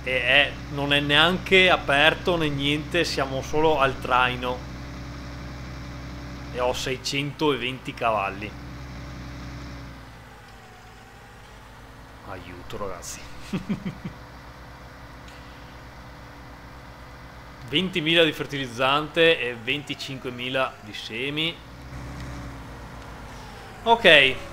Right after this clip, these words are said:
allora, beh, eh, volevo un attimo farvi vedere un po', mm,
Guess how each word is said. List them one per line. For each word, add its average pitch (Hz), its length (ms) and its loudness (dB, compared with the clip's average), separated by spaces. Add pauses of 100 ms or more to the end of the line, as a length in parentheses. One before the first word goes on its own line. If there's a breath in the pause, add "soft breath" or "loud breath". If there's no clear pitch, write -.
(100)
allora, 160 680 6
beh, 156 880 6
eh, 151 40 0
volevo 175 200 0
un 190 80 2
attimo 190 240 0
farvi 180 180 0
vedere 170 320 0
un 170 180 -8
po', 156 460 4
mm, 127 580 -12